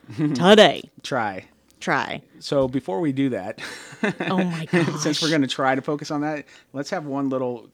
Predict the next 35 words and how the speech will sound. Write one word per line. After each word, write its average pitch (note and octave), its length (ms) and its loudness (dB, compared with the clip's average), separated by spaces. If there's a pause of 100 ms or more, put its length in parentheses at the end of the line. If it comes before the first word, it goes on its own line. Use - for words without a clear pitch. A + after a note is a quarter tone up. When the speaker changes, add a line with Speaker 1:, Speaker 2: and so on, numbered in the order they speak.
(100)
Speaker 1:
tangent A#2+ 500 -6
first. E2+ 360 -12
Speaker 2:
Oh, G3+ 420 -8
Speaker 1:
Okay, F#3+ 140 0
Speaker 2:
we, A3+ 80 4
Speaker 1:
re-, - 220 -6
Speaker 2:
we've B3+ 180 0
Speaker 1:
I A#3 40 4
Speaker 2:
had, A#3+ 260 0
like, G3+ 460 -2
fifteen A#3+ 440 2
minutes A3+ 320 4
of F3+ 140 -2
tangent. C#3+ 440 -4
Speaker 1:
Okay, G#3 120 -4
that's C3 160 -6
fine. G#2+ 280 -12 (340)
Okay, D3 240 -2
so C#3+ 240 0
we've C#3 240 0
got, D3 340 0 (380)
uh, A2+ 540 -2 (420)
remember D3 500 0
we C3+ 140 -2
were C3+ 100 -2 (220)
talking C#3+ 280 -2
about B2+ 200 -2
the C3 80 -4
Amazing B2+ 320 -4
Race A#2+ 400 -10 (340)
and A2+ 640 -10 (140)
Oak B2 140 -4
Island, A#2 300 -4
right? A2+ 140 -6
Speaker 2:
Yes. - 380 -14